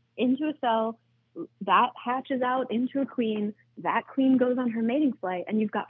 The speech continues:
four weeks where there's not the, all of the brood in that hive has emerged, and there's no new brood until that queen comes back mated. So what you're also getting is this bonus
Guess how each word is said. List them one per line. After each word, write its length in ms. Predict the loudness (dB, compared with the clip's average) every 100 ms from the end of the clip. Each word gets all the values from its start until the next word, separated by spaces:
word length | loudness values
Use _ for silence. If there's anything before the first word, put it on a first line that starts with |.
| -6 0
four 280 | 4 4
weeks 420 | 4 2 2 -2 -18 _ -20 _ -6
where 120 | 0
there's 220 | 2 2 -2 -14 _ _ _ _ _
not 280 | -4 -2 -4 -6 0
the, 180 | 2 4
all 260 | 6 6 6
of 60 |
the 100 | 6
brood 300 | 6 6 4
in 80 | 0
that 140 | -2 -4
hive 220 | -4 -4
has 220 | -4 -6 -2
emerged, 480 | -2 0 0 -4 -4
and 120 | -4
there's 140 | -2
no 180 | -2 0
new 160 | 2 2
brood 360 | 2 2 0 -2
until 260 | -8 -6
that 180 | -6 -6
queen 240 | 0 0 0
comes 240 | -2 -4
back 260 | -4 -2 2
mated. 280 | 2 2 0
So 60 | 2
what 80 | 4
you're 120 | 4
also 380 | 6 6 6 2
getting 420 | 0 -2 -6 -10 -16 _ _ 0
is 160 | 2
this 120 | 2 0 2
bonus 340 | 4 4 2